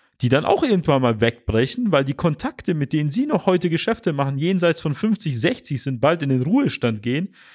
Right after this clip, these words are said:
Und was denken Sie, dass diese Kontakte dann weitergegeben werden an die jüngere Generation?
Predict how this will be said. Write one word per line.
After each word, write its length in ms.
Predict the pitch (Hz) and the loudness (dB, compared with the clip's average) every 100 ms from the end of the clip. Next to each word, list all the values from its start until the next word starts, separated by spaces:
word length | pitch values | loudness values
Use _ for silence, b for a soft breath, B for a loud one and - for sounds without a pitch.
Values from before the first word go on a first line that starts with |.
| B | B
Und 80 | 117 | 0
was 160 | 160 - | 2 2
denken 300 | 220 214 196 | 0 2 2
Sie, 160 | 175 | 2
dass 200 | 165 156 | 2 0
diese 240 | - 180 160 | -2 -2 0
Kontakte 460 | 160 139 147 151 | 0 0 0 0
dann 160 | 127 127 | 0 0
weitergegeben 760 | 339 330 185 131 113 113 107 | 0 0 -2 -2 0 0 0
werden 300 | 104 107 107 | -2 0 0
an 160 | - 113 | -2 -4
die 100 | 107 | -2
jüngere 320 | 117 123 110 | 0 0 0
Generation? 680 | 107 101 95 92 - 104 95 | -4 -6 -8 -12 -8 -8 -10